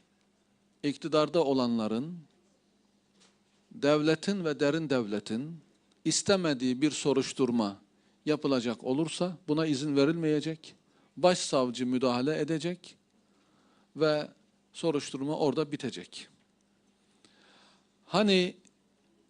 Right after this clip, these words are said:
herkes, e, der ya, e, Sedat Peker gibiler bir şey söylediğinde, e, "Savcılar nerede? Savcılar neden harekete geçmiyor?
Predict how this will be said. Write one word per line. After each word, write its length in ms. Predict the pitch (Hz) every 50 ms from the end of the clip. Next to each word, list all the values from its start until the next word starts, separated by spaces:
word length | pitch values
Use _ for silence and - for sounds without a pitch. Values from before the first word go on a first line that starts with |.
| _ _ _ _ _ _ _ _ _ _
herkes, 720 | _ - 180 196 185 - - 175 160 135 - - - - -
e, 400 | - - - - 143 139 127 127
der 160 | 185 208 214
ya, 320 | 190 147 131 117 101 95 92 - _ _ _ _ _ _ _ _ _ _ _ _ _ _ _ _ _ _ - 135
e, 300 | 139 135 127 127 127 120 113 - - _ _ _ _ _
Sedat 420 | - - 156 147 170 180 175 -
Peker 280 | - 165 139 156 185 180
gibiler 680 | 170 143 151 139 139 139 135 135 127 110 - - - _ _
bir 400 | - - - - - 139 151 147
şey 380 | 139 - - - 165 165 160 143
söylediğinde, 840 | - - 143 131 127 127 123 117 123 123 120 117 117 120 143 165 170 - _ _ _ _ _ _ _ _ _ _ _ _ _ _ _ _ _ _ _ _ _ _ _ _ _ _ _ _ _ _ _ _ _ _ _ _ _ _ _ _ _ _ _ _ _ _ _ _ _ _ _ _ _ _ _ _ _ _ -
e, 360 | 127 123 120 120 120 117 113 113
"Savcılar 600 | - - 160 170 160 151 165 170 175 170 160 165
nerede? 460 | 170 175 170 170 156 135 139 123 110 95 - _ _ _ _ _ _ _ _ _ _ _ _ _ _ _ _ _ _ _ _ _ _ _ _ _ _ _ _ _ _ _ _ _ _ _ _ _ _ _ _
Savcılar 600 | - - 151 156 151 143 165 170 180 170 160 160
neden 380 | 165 170 180 190 185 170 135 -
harekete 480 | 131 147 160 160 156 165 151 - 156 147
geçmiyor? 720 | 139 151 143 - - 135 131 123 117 104 95 - -